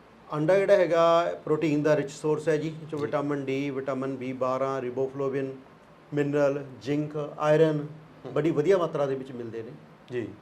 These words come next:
Speaker 1: ਤੇ ਜਿਹੜੇ ਸਾਡੇ ਦਿਮਾਗ ਵਾਸਤੇ, ਸਾਡੇ ਵਾਲਾਂ ਵਾਸਤੇ, ਸਾਡੇ ਨਹੁੰ ਵਾਸਤੇ,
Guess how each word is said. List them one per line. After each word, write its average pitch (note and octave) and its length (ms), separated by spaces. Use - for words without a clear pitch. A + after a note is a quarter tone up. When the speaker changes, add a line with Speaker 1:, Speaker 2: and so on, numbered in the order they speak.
Speaker 1:
ਤੇ B2+ 220
ਜਿਹੜੇ C3+ 200
ਸਾਡੇ C#3 260
ਦਿਮਾਗ C3 380
ਵਾਸਤੇ, C#3 480
ਸਾਡੇ B2+ 520
ਵਾਲਾਂ D3+ 260
ਵਾਸਤੇ, C#3+ 440
ਸਾਡੇ C3 260
ਨਹੁੰ D3+ 360
ਵਾਸਤੇ, C#3 560